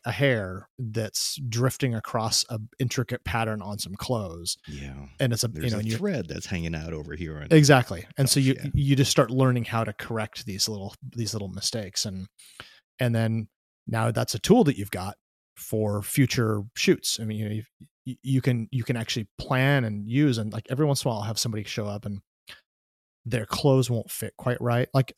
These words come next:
Speaker 1: I'll do headshots and somebody will show up and a woman will, you know, will have a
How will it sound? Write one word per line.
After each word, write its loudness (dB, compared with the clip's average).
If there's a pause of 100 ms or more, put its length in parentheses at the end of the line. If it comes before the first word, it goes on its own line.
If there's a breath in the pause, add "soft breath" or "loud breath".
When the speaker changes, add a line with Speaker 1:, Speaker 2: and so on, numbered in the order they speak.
(120)
Speaker 1:
I'll 6
do 10
headshots 0
and -4
somebody 2
will 0
show 0
up -4
and -4 (500 loud breath)
a 2
woman 2
will, 0
you 0
know, -2
will -4
have -2
a -6